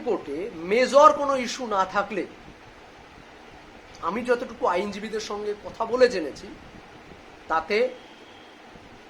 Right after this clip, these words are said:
কোনো রকম কোনো স্টে পড়ার সম্ভাবনা নেই।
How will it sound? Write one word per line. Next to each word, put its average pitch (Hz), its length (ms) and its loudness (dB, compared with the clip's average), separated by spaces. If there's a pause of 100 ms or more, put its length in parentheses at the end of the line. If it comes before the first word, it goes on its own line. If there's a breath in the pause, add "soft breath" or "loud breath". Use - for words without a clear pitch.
(280)
কোনো 226 200 -2
রকম 220 340 -2
কোনো 190 200 -6
স্টে 170 380 -8
পড়ার 151 200 -4
সম্ভাবনা 120 500 -14
নেই। - 200 -18